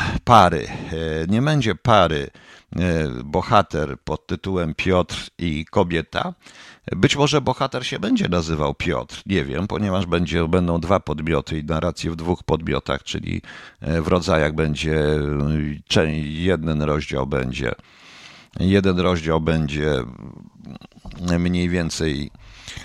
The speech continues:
e, trochę tak jak w Resecie, będzie narratorem będzie jeden z bohaterów i drugi będzie bohaterka, kobieta, która się muszę wcielić, ale oni nie będą razem. To będzie pewien, oni będą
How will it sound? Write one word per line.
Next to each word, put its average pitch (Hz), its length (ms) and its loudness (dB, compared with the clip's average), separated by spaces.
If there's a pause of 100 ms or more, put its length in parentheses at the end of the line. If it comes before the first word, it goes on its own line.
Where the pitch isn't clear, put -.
(420)
e, - 160 -4
trochę 101 300 2
tak 101 180 2
jak 90 200 0
w 87 180 -2
Resecie, 87 640 2
będzie 76 500 -4
narratorem 80 600 2
będzie 71 420 -2
jeden 80 300 0
z 95 40 -4
bohaterów 101 720 -2
i 135 60 -8
drugi 123 360 -8
będzie 98 340 -2
bohaterka, 90 680 -2
kobieta, 92 500 -2
która 78 280 -6
się - 120 -6
muszę - 240 -2
wcielić, - 540 -8
ale 95 200 2
oni 117 180 2
nie 123 140 0
będą 127 340 0
razem. 104 400 0 (320)
To 101 140 -2
będzie 104 320 -4
pewien, 95 400 -4 (560)
oni 110 240 2
będą 101 400 2